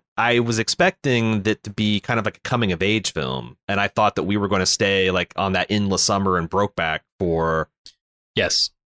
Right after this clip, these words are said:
Speaker 1: a much larger chunk of the movie than we ended up. Like,
Speaker 2: For sure.
Speaker 1: I was ki-,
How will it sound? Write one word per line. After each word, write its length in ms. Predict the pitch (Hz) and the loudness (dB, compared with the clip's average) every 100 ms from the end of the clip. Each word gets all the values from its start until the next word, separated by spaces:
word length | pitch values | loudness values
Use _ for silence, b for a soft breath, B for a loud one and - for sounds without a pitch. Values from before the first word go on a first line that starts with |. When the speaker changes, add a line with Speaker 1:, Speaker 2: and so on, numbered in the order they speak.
| _ | _
Speaker 1:
a 80 | 127 | 2
much 320 | 139 165 - | 6 4 4
larger 360 | 131 131 123 107 | 4 4 4 0
chunk 260 | 131 117 | 0 0
of 80 | 107 | 0
the 80 | 95 | 2
movie 320 | 101 107 98 | 2 2 2
than 180 | 90 90 | 0 0
we 120 | 87 | 0
ended 280 | 95 90 85 | 0 -2 0
up. 260 | 85 65 - _ | 0 -2 -8 _
Like, 440 | 107 101 92 90 _ _ _ - | 0 2 2 0 _ _ _ -4
Speaker 2:
For 100 | 107 | 0
sure. 120 | 101 | 2
Speaker 1:
I 100 | 123 | 4
was 180 | 135 | 4
ki-, 80 | 127 | 2